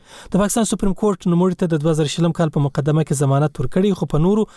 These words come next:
دوه مقدمو کې لا هم د هغه ضمانت نه دی منل شوی. بل خوا، په کراچۍ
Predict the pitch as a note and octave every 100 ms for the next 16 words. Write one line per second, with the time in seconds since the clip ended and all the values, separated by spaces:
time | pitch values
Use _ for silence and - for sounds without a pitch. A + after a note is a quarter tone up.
0 | - _ C3+ B2+ E3 D#3 - C#3+ D3+ D#3+
1 | D3+ E3 E3 D3+ C3+ C3+ C3+ C3+ C3 D#3
2 | - - - - D3 D3 C3 B2 B2+ A#2+
3 | C#3+ B2 A#2+ _ _ _ _ _ _ _
4 | _ _ _ _ - - - - - -
5 | - D#3 D#3+ D#3 D#3 D3+ C3+ -